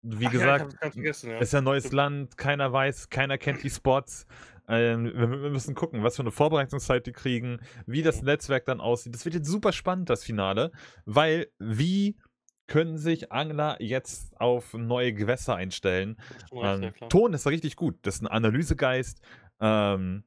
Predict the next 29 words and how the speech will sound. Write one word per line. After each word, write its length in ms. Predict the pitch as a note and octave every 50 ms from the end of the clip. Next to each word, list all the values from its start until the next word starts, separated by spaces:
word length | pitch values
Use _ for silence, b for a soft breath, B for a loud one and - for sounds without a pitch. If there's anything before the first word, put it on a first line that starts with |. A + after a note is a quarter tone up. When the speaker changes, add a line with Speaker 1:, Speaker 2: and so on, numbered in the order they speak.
| _ -
Speaker 1:
kann 160 | - A2+ A2
Gruppen 260 | G#2+ B2 - - A#2+
lesen, 240 | A#2 A2+ A2 A2 A2
kann 120 | A2 G#2
Gewässer 380 | F#2+ F#2+ G2 B2 B2 - B2 A2
lesen. 440 | G#2+ A2+ A2 G2+ G#2+ G#2 G#2+ - _ -
Ich, 220 | - F#2 - - _
der 140 | - A2+ A#2+
hat 140 | E3+ E3+ -
gute 180 | - A3 -
Chancen 420 | A3 - G3 G3+ G3+ - - - -
auf 120 | - -
jeden 120 | - F2+
Fall. 180 | E2+ - F2 E2
Der 120 | D#2+ A#2 C3
hat 200 | B2+ A#2+ - -
sehr, 440 | - A2 G2 A2 C#3+ D#3+ D#3+ - - -
sehr 260 | A2+ A#2 C#3 C3+ C3
gute 280 | A#2 - - C3+ - C3
Chancen. 400 | - - B2+ B2+ - - E2+ E2
Wir 80 | F2+
können 140 | - - G#2+
ja 40 | G2+
später 280 | F#2+ - A2+ G#2 - F#2+
mal 100 | F#2 E2+
auf 80 | E2+
die 180 | - - F#2 E2+ B B B B B B
Finalteilnehmer 840 | - - F#2 F#2+ F#2+ G2+ - G2+ F#2+ F2+ F2+ E2+ F2 E2+ E2 E2+ _ _ _ _ _ _ _ -
noch 360 | F2+ F2+ F2 F2 E2+ -